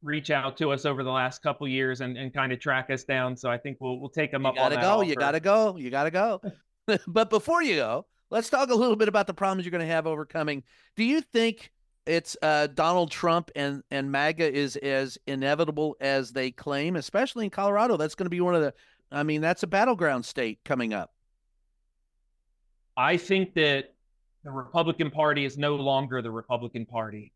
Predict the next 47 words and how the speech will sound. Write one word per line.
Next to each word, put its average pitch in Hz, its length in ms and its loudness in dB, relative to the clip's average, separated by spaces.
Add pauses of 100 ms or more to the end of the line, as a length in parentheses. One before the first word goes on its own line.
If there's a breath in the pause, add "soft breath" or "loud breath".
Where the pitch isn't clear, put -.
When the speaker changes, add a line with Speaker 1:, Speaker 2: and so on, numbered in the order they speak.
Speaker 1:
I 131 100 -6
think 139 220 -6
the 147 80 -8
Republican 139 480 -2
Party 143 320 2
needs 139 260 -6
to 127 80 -16
split 139 460 -6
into, 123 240 -6 (180)
into 131 220 -6
two 131 220 -6
sects, - 420 -6
because 123 540 -6
the, 131 200 -14
the 131 60 -14
future 165 540 -2
is 143 320 -2
maga 147 360 0
dominated. 127 760 -4 (180)
I 139 100 -6
mean, 135 200 -4
they're 147 160 0
just 143 320 -6
driving 143 420 0
out 143 300 0
anybody. 170 560 0
You 143 180 -6
look 143 160 -2
at 156 140 -6
the 135 80 -12
Mitt 156 200 -2
Romneys, 151 540 0
the 135 80 -14
Ken 156 300 -4
Bucks, 147 340 2
the 135 140 -10
Liz 160 260 -4
Cheneys, 151 480 -4 (220)
the - 60 -12
people 262 260 -6
that 233 120 0
are 208 80 0
kind 202 220 0
of 170 80 -2
those 156 240 -2
old 175 240 -2
school 185 260 -2